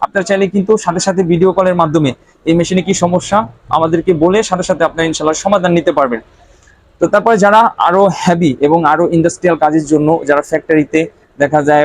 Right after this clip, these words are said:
পাথর ডালাই, মোটা মোটা রড একটু হেভি চান,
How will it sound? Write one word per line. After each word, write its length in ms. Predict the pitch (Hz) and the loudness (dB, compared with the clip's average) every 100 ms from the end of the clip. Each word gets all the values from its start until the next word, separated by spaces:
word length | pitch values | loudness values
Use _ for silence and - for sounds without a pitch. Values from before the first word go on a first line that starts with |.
| 143 | 0
পাথর 280 | 135 - 151 | -4 -2 -2
ডালাই, 300 | 147 147 147 | 2 2 0
মোটা 220 | 143 147 | 0 0
মোটা 240 | 147 147 143 | 0 0 0
রড 280 | 135 139 - - _ _ _ _ _ _ _ _ _ _ - | 2 0 -2 -18 _ _ _ _ _ _ _ _ _ _ -6
একটু 180 | 147 165 | -2 0
হেভি 280 | 147 156 170 | 0 0 0
চান, 180 | 160 | 0